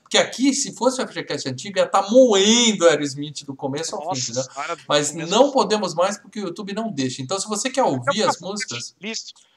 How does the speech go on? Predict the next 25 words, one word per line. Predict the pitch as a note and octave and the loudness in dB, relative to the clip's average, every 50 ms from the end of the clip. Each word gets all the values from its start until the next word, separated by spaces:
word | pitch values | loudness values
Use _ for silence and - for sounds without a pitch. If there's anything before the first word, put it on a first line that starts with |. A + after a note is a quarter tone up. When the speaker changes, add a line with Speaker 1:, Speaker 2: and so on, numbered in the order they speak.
| _ _ - | _ _ -8
Speaker 2:
Eu | - | -2
faço | - C#3 D3 D3+ | 0 2 4 4
Speaker 1:
é, | C#3 - | 4 4
Speaker 2:
F | - - - | 2 -2 -6
G. | - - E3 D#3+ _ | -6 -6 -8 -8 _
Speaker 1:
o | - D3+ C#3+ C#3 | -8 -8 -8 -2
Paradela | C#3+ E3 F3+ F#3 F3 D#3+ E3+ F#3 G#3 | 2 2 4 4 4 4 2 2 2
em | G#3+ G#3 | 0 -2
Speaker 2:
Pra | D#3 | -2
você. | C3+ C#3+ | 0 2
Speaker 1:
breve | E3+ F3+ F3 | 2 2 2
vai | E3+ F3 E3 | 0 -2 -2
compartilhar | - E3 D#3 E3 D3+ - - D3 C#3 C#3 | -2 -4 -4 -4 -4 -4 -4 -4 -2 -2
nas | C#3 C3+ C3 C3 - | -2 -4 -4 -6 -10
redes | - C3+ C3 B2+ | -10 -10 -10 -10
sociais | C3 B2 - C3 B2 B2 A#2+ | -12 -10 -6 -6 -6 -4 0
o | C3+ | 0
Speaker 2:
Isso. | E3 F#3 F#3 | 0 0 -2
Speaker 1:
F | - B2+ | -4 -6
G | C#3 C3+ | -6 -6
List, | A2+ A#2 C3+ C#3+ - D#3 | -4 -6 -6 -6 -6 -8
onde | C#3+ C3+ | -8 -6
ele | C3 C3 C3 | -8 -8 -6
põe | C3 C#3 B2+ B2 B2 - - _ _ _ _ _ - | -4 -4 -6 -6 -8 -14 -20 _ _ _ _ _ -8
no, | D3+ E3 F3+ | -6 -4 -4